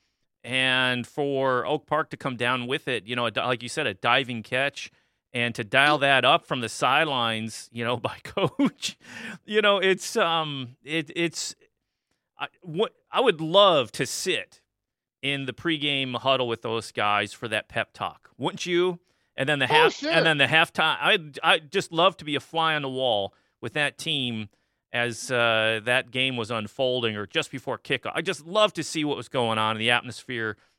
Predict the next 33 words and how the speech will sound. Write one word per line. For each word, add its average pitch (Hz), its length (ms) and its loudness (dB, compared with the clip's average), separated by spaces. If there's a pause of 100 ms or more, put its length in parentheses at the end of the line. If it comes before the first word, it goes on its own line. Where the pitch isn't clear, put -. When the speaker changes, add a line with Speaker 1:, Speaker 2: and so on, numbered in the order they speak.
Speaker 1:
with 123 100 -8
those 120 220 -4
guys, 113 240 -2
'cause 113 180 -12
you 147 80 -10
know 196 220 -4
it's 135 120 -6
gotta 139 280 2
be 120 180 -8
just 117 460 -4 (420)
amazing. 135 500 0
I 123 60 -4
mean, 120 140 -6
just - 320 0 (180)
s-, - 280 -12
hyper-focused 185 1000 -4
of 123 100 -8
what 147 160 0
they're 123 140 0
doing, 175 260 -2
because 127 400 -4
if 135 160 -8
you're 233 80 -8
not 262 180 -4
focused, - 640 -8 (480)
you're 190 140 -4
not 269 200 2
doing 320 240 0
Speaker 2:
Mm-hmm. 269 80 -2
Speaker 1:
the 175 60 -2
things 208 280 -6
they're 233 140 -4
doing. 294 340 -8